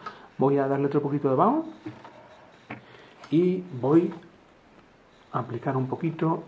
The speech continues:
con suavidad, pero bien, nuestra toallita de microfibra, super toallita iPhone,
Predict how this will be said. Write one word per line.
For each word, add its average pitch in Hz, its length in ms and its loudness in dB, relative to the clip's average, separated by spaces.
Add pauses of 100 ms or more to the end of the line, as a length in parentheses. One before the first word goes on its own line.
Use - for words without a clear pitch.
(100)
con 131 240 -6
suavidad, 156 540 0 (680)
pero 123 180 -4
bien, 202 340 2 (1080)
nuestra 120 520 -4
toallita 131 420 0
de 123 60 -2
microfibra, 151 720 -2 (920)
super 131 400 2
toallita 131 600 0 (580)
iPhone, 165 680 0